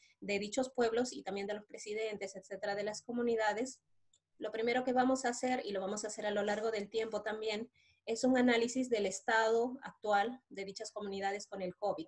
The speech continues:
para saber si tienen, están libres o no están libres, o bajo qué nivel de presión se encuentran con respecto a la enfermedad, para poder establecer si vamos a trabajar con las mismas que habíamos identificado, o si no, con algunas otras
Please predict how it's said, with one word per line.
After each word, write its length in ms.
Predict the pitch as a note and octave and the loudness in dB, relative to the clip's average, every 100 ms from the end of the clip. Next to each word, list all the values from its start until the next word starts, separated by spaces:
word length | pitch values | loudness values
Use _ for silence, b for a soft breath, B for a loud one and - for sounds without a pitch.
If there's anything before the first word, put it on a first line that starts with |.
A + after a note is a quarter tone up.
| _ | _
para 180 | F#3 F#3 | -6 -6
saber 360 | - G3+ G#3 G#3 b b b | -4 -2 -2 -6 b b b
si 240 | - G#3+ | -10 -8
tienen, 480 | - A#3 A#3 A#3 A#3 - | 0 2 4 2 2 -2
están 280 | F#3 G#3 | -8 -6
libres 420 | G#3 A#3+ A#3 A3+ G#3+ | -2 2 2 2 -2
o 80 | |
no 60 | G3 | -8
están 220 | F#3+ G3+ | -6 -6
libres, 420 | G#3+ A3+ G#3 G#3+ | -2 -2 -2 -2
o 120 | - F#3+ | -6 -8
bajo 260 | F#3+ G3 | -8 -8
qué 100 | G#3+ | -6
nivel 360 | G#3+ G#3+ G#3+ G#3+ | -4 -2 -2 -4
de 100 | G#3 | -6
presión 460 | G3+ F3+ A3+ G3+ | -6 -2 -2 -2
se 100 | F3+ | -4
encuentran 440 | F#3+ G3 F#3+ F#3+ G#3 | -6 -4 -4 -4 -4
con 120 | G3+ | -2
respecto 420 | F#3 - F#3+ - | -4 -4 -8 -2
a 60 | G3+ | 0
la 60 | |
enfermedad, 540 | G3+ G3+ A3+ A3 G#3 A3 _ _ B B B | 0 -4 -4 -2 0 -2 _ _ B B B
para 220 | A3+ A3+ | 2 4
poder 320 | A3+ A3+ A#3 A#3+ | 6 6 8 6
establecer 840 | - - - G#3+ A3 - A3+ A#3+ | 4 -2 -2 -2 -2 -4 -2 -2
si 120 | A3+ | -4
vamos 260 | G#3+ A3 A3+ | -4 -4 -6
a 80 | |
trabajar 440 | A3 G#3 G3 G#3+ - | -2 -2 0 0 -2
con 120 | G#3+ | -4
las 140 | G3 | -4
mismas 340 | A3+ B3 B3+ B3 | 2 4 4 2
que 100 | A3+ | -2
habíamos 320 | A#3 A#3+ A#3+ | 0 0 0
identificado, 880 | B3+ C4 B3+ B3+ B3 A#3+ A#3+ C4 C#4+ b b b | 0 2 0 -2 -2 0 2 0 -2 b b b
o 120 | - | -4
si 200 | C#4 D4+ | 0 2
no, 280 | C#4 C4+ B3+ | 4 4 2
con 180 | - G#3+ | -4 -4
algunas 460 | G#3 G#3 A#3+ B3 B3+ | -2 2 2 2 2
otras 500 | B3 A3+ A#3+ C4+ | 0 2 -2 -2